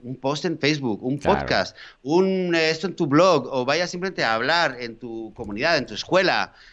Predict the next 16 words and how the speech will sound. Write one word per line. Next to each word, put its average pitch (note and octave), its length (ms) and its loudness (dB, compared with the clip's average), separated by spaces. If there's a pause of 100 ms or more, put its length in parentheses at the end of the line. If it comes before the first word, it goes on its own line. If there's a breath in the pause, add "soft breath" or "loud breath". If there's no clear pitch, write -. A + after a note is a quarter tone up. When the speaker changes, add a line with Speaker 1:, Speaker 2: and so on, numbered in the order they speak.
(180 soft breath)
Speaker 1:
con A#2 80 -6
un C3 60 -6
grupo D#3 300 -2
de A2 120 -4
diez D3+ 240 0
padres D#3 480 -2
y F#2 40 -8
Speaker 2:
Ya, D#2+ 160 -2
Speaker 1:
les - 80 -12
digas F#3+ 200 4
Speaker 2:
claro, F3+ 160 0
Speaker 1:
algo, F#3+ 220 -2
Speaker 2:
sí. - 80 -10
Speaker 1:
a D3 100 2
lo D3+ 60 2
mejor A#3 420 2